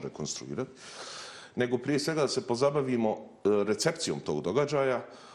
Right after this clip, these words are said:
odnosno ono, o-, o-, onim što smo mi zvali, jel, narativom koji se gradio oko tog događaja, a kasnije i,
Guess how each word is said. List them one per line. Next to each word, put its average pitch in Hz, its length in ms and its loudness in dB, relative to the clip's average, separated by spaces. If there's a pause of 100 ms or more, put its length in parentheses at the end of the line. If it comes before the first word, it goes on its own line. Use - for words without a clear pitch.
odnosno 107 500 0
ono, 120 260 2
o-, - 680 -4
o-, 110 240 0
onim 110 280 2
što 87 200 -4
smo 101 140 -2
mi 101 160 2
zvali, 95 320 2
jel, 92 260 0
narativom 117 680 0
koji 120 260 6
se 87 160 -2
gradio 85 480 0
oko 110 240 0
tog 107 220 -4
događaja, 101 520 2
a 101 100 -2
kasnije 90 480 -2
i, 82 220 -2